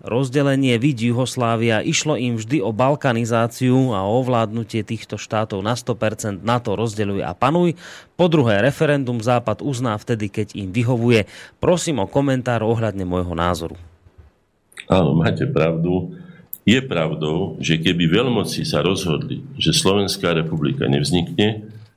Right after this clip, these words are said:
Speaker 2: tak by si veľmi rýchlo poradili s tými, ja som to vtedy odhadol, že tridsať ľudí by stačilo pozatvárať alebo zlikvidovať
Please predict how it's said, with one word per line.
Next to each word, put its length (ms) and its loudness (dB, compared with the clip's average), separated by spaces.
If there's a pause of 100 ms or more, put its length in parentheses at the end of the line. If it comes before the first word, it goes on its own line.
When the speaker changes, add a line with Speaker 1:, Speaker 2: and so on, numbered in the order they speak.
(180)
Speaker 2:
tak 160 2
by 80 2
si 160 2
veľmi 320 2
rýchlo 320 -2
poradili 480 2
s 80 -4
tými, 320 2 (320)
ja 160 4
som 160 0
to 160 -2
vtedy 240 0
odhadol, 480 0
že 160 -2
tridsať 400 0
ľudí 480 0 (460)
by 160 0
stačilo 560 0
pozatvárať 720 0
alebo 240 -2
zlikvidovať 800 0